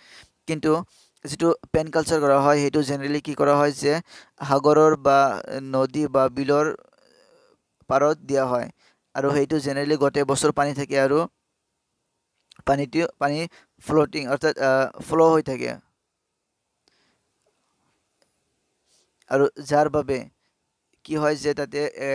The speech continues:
জুপ্লেংটন, ফাইটোপ্লেংটনৰ কেতিয়াও অভাৱ নহয়। আৰু পানী কি হয়, যদি কিবা, আ, পলিউশ্যন হয় বা নষ্ট হৈ যায়, সেইবোৰ চাফা কৰাৰ ব্যৱস্থা ভাল থাকে। আৰু মেইন কথা হ'ল যে যিটো পেন কালচাৰ কৰা হয়, সেইটো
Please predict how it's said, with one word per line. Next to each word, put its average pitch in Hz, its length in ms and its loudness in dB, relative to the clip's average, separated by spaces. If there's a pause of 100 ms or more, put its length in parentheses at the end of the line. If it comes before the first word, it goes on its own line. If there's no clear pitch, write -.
জুপ্লেংটন, 147 500 -6
ফাইটোপ্লেংটনৰ 143 720 -4
কেতিয়াও 139 300 0
অভাৱ 135 220 0
নহয়। 143 260 -2
আৰু 135 140 -2 (140)
পানী 147 280 -10 (760)
কি 147 80 -10
হয়, 151 160 -2
যদি 143 260 -10 (260)
কিবা, 139 240 -6 (120)
আ, 135 140 -2 (180)
পলিউশ্যন 151 440 -6
হয় 127 260 -6 (960)
বা 131 180 2 (600)
নষ্ট 135 260 -10
হৈ 151 160 2
যায়, 147 240 0 (340)
সেইবোৰ 139 300 -4
চাফা 143 280 -4
কৰাৰ 143 260 -4
ব্যৱস্থা 135 420 -8
ভাল 131 160 -8
থাকে। 147 280 -12 (580)
আৰু 135 220 -4 (440)
মেইন 147 280 -8
কথা 160 240 -2
হ'ল 156 160 -2
যে 143 220 -8 (600)
যিটো 147 220 -10
পেন 151 240 -6
কালচাৰ 160 300 -4
কৰা 143 160 -4
হয়, 135 140 -4
সেইটো 135 240 -10